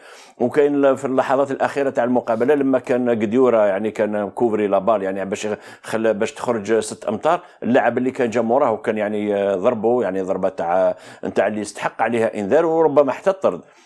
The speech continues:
وال-، والغريب في الأمر أنه كانت أمام الحر-، المساعد الثاني، آه، أبو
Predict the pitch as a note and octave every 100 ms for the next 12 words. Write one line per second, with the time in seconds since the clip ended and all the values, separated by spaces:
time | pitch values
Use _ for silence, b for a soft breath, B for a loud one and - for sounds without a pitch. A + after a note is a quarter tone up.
0 | b B2 C#3 C#3 C#3 C#3+ B2+ C#3+ E3+ C#3+
1 | C3+ D3+ F#3 C#3+ D3 C#3 C3+ C3+ B2+ C3
2 | D#3+ D3 C#3 C#3 C3+ C3 B2+ A#2+ A#2+ B2
3 | A#2 B2+ A#2 A2+ C#3+ D#3 C#3+ B2 A#2 G#2
4 | G2+ G#2 A2+